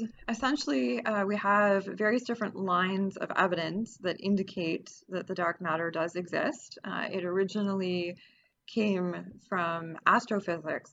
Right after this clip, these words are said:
observations, um, of basically how large astronomical bodies were, were gravitationally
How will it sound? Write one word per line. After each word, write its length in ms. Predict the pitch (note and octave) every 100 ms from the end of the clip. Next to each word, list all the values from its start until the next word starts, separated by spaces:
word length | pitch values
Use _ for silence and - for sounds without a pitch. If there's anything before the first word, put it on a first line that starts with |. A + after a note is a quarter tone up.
| -
observations, 960 | F3+ E3+ - D#3+ D3+ C3+ - - - - _ -
um, 340 | F3+ E3+ E3 -
of 360 | F3+ E3 D#3+ E3 - _ _ -
basically 600 | F3+ F3+ F3+ F#3+ F3 E3 -
how 640 | - F3 F#3+ G3+ F#3+ F3 F#3
large 420 | F3 F3+ F#3 F3+
astronomical 1120 | F3+ F3+ - F3 E3 E3+ E3+ F3+ D#3+ D#3 D#3 D#3+ -
bodies 800 | F3 F#3 F3+ F3+ F3 F3 D#3 -
were, 800 | F3 E3 E3+ E3 E3 D#3+ D#3+ D#3+ G#3 _ _ A#3 A#3 _ - - -
were 920 | F3 F3 D3 E3+ F3 E3+ E3 E3 D#3+ - _ F#3
gravitationally 1400 | F#3+ E3+ F#3+ - G3 G3+ - F#3 E3 D#3+ D#3 D3+ D3+ D#3